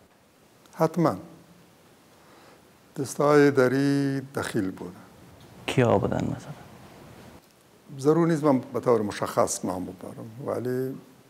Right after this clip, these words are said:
Speaker 1: ایده می‌گویند که گویا دری رمزای استخباراتی وجود داره، یعنی که اونا می‌دانند که ولسوالی‌ها چرا سقوط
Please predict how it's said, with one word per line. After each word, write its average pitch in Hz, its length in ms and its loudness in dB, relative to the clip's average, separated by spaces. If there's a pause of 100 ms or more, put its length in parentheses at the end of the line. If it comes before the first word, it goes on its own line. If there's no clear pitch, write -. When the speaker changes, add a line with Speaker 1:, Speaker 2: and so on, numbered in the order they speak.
(160)
Speaker 1:
ایده 110 260 -4
می‌گویند 117 640 0
که - 180 -8
گویا 104 640 -2
دری 107 540 -6
رمزای 104 520 -2
استخباراتی 98 720 -6
وجود 90 360 -12
داره، 107 200 -20 (1800)
یعنی 131 220 -2
که - 100 -8
اونا 123 220 2
می‌دانند 87 500 -4 (800)
که 101 60 -8
ولسوالی‌ها 98 800 -4
چرا - 300 -4
سقوط - 340 -14